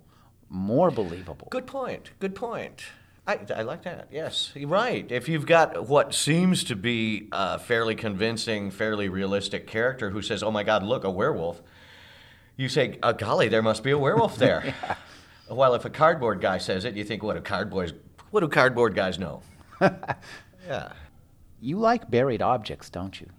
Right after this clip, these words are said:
Speaker 1: You like to bury
Speaker 2: Physically buried?
Speaker 1: Physically buried objects.
Speaker 2: Maybe I
Speaker 1: There's
Speaker 2: do.
Speaker 1: there's a lot of them in, in your stuff. Uh, um, I'm thinking in Three Days to Nowhere, the Einstein device, and, and,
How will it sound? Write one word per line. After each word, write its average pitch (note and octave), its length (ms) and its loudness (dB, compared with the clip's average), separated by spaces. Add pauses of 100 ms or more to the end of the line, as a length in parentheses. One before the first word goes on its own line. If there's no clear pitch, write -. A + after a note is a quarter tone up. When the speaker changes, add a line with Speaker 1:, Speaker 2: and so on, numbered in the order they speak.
(120)
Speaker 1:
You C3 60 -8
like F3+ 180 -8
to G2+ 80 -10
bury B2 260 -4
Speaker 2:
Physically C#3 240 2
buried? D#3+ 440 -2 (100)
Speaker 1:
Physically G#3+ 580 -4
buried C3 480 -4
objects. A#2 360 -10
Speaker 2:
Maybe C#3 180 -4
I F#3 80 0
Speaker 1:
There's E3+ 60 -8
Speaker 2:
do. E2+ 420 -8 (460)
Speaker 1:
there's C#3+ 200 -6
a D#3+ 40 -4
lot C#3 280 2
of C3+ 180 2
them F#2 160 -2
in, B2 300 -2
in B2+ 200 -2
your A2 120 -2
stuff. E2+ 460 -6
Uh, F2+ 260 -4
um, G2 320 -6
I'm G#2+ 120 -8
thinking G#2+ 240 -8
in F#2+ 100 -4
Three G#2 180 -6
Days G2+ 200 0
to - 120 -6
Nowhere, F#2+ 360 0
the F2+ 220 -6 (220)
Einstein F#2+ 480 -6
device, F2+ 560 -4
and, F#2 140 -8 (840)
and, C#3 160 -6